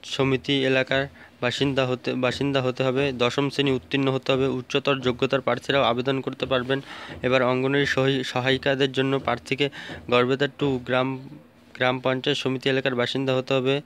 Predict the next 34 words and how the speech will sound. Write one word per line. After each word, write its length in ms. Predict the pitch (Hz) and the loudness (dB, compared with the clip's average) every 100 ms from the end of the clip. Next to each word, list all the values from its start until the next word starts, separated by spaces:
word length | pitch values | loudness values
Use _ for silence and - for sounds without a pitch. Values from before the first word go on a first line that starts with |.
| - - - | -10 -18 -6
নিজেদের 380 | 127 127 131 135 | -2 2 2 2
গ্রাম 240 | 127 127 127 | 2 2 2
পঞ্চায়েতের 400 | 131 127 135 139 | 0 2 2 0
শূন্য 320 | - 131 135 | 0 0 2
পদের 300 | 135 135 127 | 2 0 0
জন্য 260 | 127 131 | 2 2
আবেদন 380 | 131 117 123 135 | 2 2 2 0
করতে 260 | 135 127 139 | 0 -4 0
পারবেন। 380 | 135 127 135 147 - - - | 0 2 0 -2 -8 -12 -6
অষ্টম 360 | 123 - 143 | -4 0 0
শ্রেণী 220 | 139 139 135 | 0 0 0
উত্তীর্ণ 360 | 123 - 143 | 0 -2 0
হতে 220 | 135 127 135 | 0 0 0
হবে। 220 | 127 143 | 0 -2
উচ্চতর 520 | 135 131 143 139 135 | -4 -4 -4 0 0
যোগ্যতার 440 | 131 127 135 139 | 0 0 0 0
প্রার্থীরাও 420 | 127 123 - 139 135 | 0 -2 0 0 2
আবেদন 320 | 123 127 131 | 0 0 0
করতে 220 | 135 - | -2 0
পারবেন। 260 | 127 123 117 - - - - | 0 2 -4 -8 -16 -16 0
বয়সসীমা, 500 | 127 135 - 143 113 - - - | 4 4 4 2 0 -4 -18 -18
সতেরো 340 | - - 131 139 | -4 -4 0 2
আগস্ট 400 | 127 135 139 131 | 4 4 2 2
দু 100 | 131 | 0
হাজার 200 | 135 135 | 4 4
আঠারো 280 | 123 139 139 | 2 2 2
অনুযায়ী 220 | 135 135 | 4 2
আপনাকে 320 | 123 131 135 | 2 0 0
বয়স 300 | 131 127 - | 2 2 2
হতে 120 | 135 | 2
হবে 140 | 143 135 | 2 2
পঁয়তাল্লিশ 520 | 123 120 131 139 135 | 0 2 2 4 4
বছরের 360 | 127 123 135 | 2 2 2
মধ্যে। 440 | 135 131 123 120 | 4 2 2 -2